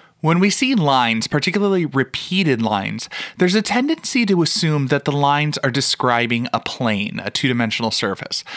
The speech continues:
Repeated horizontal lines will seem like they are on a flat horizontal plane. Vertical lines will appear to be on a vertical plane going up and down, and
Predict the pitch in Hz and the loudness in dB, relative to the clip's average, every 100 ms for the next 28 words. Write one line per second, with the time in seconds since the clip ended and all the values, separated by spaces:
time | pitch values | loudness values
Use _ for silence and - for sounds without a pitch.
0 | - - - _ _ - 143 165 165 226 | -14 -16 -20 _ _ -6 2 2 2 0
1 | 247 254 - 190 175 131 135 127 135 160 | 2 0 0 2 2 2 2 2 0 0
2 | 165 165 175 165 160 - 175 160 156 151 | 2 2 0 0 0 0 0 2 0 0
3 | 156 147 143 131 131 131 127 123 120 123 | 2 2 2 2 2 2 2 0 2 2
4 | 123 - 120 - - 131 123 123 131 - | 0 -2 -2 -4 -4 0 2 2 -2 -4
5 | 143 131 120 117 117 113 113 - 110 101 | 0 0 2 2 2 0 -4 -4 -4 -4
6 | - - - - - - 120 117 175 226 | -6 -14 -16 -16 -16 -10 -6 0 0 0
7 | 262 175 131 117 107 101 110 139 143 151 | 0 0 2 2 2 0 -4 -2 0 0
8 | - 170 156 160 143 135 113 120 123 123 | 2 2 2 2 2 0 -2 0 2 2
9 | 147 147 180 175 180 160 120 110 - 120 | 0 0 -2 0 0 0 0 0 -2 -2
10 | 120 104 104 98 107 123 - - - 143 | -2 0 0 0 -2 -6 -10 -8 -2 2
11 | 139 | 2